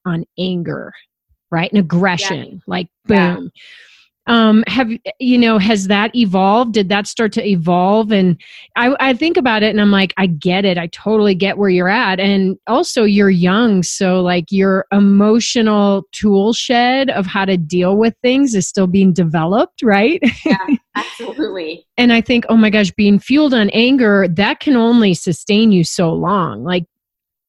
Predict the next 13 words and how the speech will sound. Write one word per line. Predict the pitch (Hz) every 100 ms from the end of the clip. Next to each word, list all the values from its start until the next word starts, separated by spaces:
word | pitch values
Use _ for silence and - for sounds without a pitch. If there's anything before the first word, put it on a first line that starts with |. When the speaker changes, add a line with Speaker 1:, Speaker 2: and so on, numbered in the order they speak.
| -
Speaker 1:
were | 214 226
you, | 220 262 262 - _ 196
did | 220 233 196
that | 233 240
evolve | 240 202 165 175 180 208 226 214
over | 233 220 240
the | 233
years | 233 220 202 208 220 247 262 -
throughout | 240 214 190
your | 208 196
career? | - 202 185 185 208 254
Like, | 208 -
what | 202 -